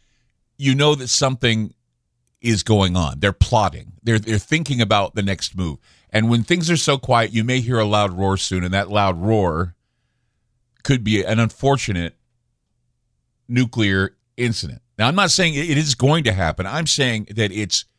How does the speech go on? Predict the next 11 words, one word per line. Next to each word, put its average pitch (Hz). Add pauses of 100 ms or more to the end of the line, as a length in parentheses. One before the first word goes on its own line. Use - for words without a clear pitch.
(640)
it's 113
moving 110
towards 92
that. 60 (720)
I'm 113
hoping 139
it 82
doesn't 80
happen, 67 (180)
okay? 71 (520)
But 117